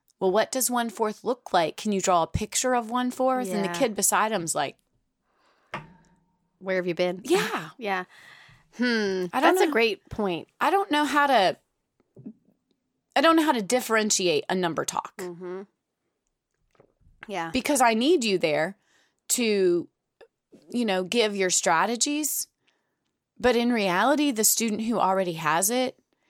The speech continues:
Speaker 1: his strategy is like, you just change it to twenty-five hundredths and add it.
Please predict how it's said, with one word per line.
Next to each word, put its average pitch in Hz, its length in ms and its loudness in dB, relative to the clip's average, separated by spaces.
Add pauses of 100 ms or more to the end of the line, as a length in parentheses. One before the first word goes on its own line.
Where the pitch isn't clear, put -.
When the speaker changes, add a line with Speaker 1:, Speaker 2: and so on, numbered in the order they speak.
(480)
Speaker 1:
his - 180 -2
strategy 214 640 2
is 165 160 2
like, 156 460 2 (1120)
you 220 80 -6
just - 320 -4
change 285 280 2
it 269 120 -4
to - 100 -2
twenty-five 262 400 2
hundredths 254 340 0
and 202 140 -4
add 233 240 2
it. 170 220 -2